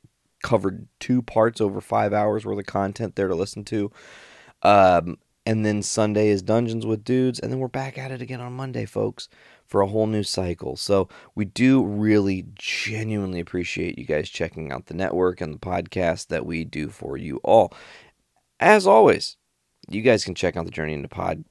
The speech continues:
Journey into Comics podcast. I just stumbled over my words. You can check out the Journey into Comics podcast at journey into comics dot com on the Journey into Comics Network. Get us on iTunes, Podbean, Stitcher Radio, Google Play Music, Spotify, Castbox, TuneIn,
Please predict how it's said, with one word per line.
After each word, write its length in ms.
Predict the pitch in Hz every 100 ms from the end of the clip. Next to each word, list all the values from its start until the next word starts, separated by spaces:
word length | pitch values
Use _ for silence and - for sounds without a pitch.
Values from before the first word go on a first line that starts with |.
| -
Journey 300 | 127 165 156
into 160 | 98 -
Comics 400 | 127 127 107 - _
podcast. 800 | - 117 101 - - 90 95 110 -
I 80 | -
just 320 | - 82 - _ _ -
stumbled 640 | - - 120 202 175 165
over 200 | 175 123
my 160 | 110
words. 520 | 92 98 90 196 - _ _ - - - _ _
You 100 | 139
can 120 | 151
check 200 | - 113
out 140 | 123 110
the 140 | 80
Journey 320 | 76 110 123
into 120 | 90 82
Comics 380 | 101 95 71
podcast 800 | - 85 87 - - 82 87 - _ _ _
at 80 | -
journey 300 | 92 139 151
into 140 | 127 98
comics 420 | 107 98 90 -
dot 200 | 92 87
com 400 | 95 90 90 90 _ _ -
on 160 | 156 143
the 60 |
Journey 260 | 95 98 87
into 160 | 80
Comics 380 | - 87 80 -
Network. 360 | 85 71 90 -
Get 140 | 131
us 160 | 135 127
on 80 | 104
iTunes, 420 | 87 80 80 65
Podbean, 480 | - 101 95 95 92
Stitcher 340 | - 143 110
Radio, 300 | 104 95 95
Google 280 | 92 113 117
Play 180 | - 104
Music, 300 | 101 92 85
Spotify, 580 | - 120 131 120 113 107
Castbox, 720 | 117 131 123 110 107 107 -
TuneIn, 500 | - 175 156 139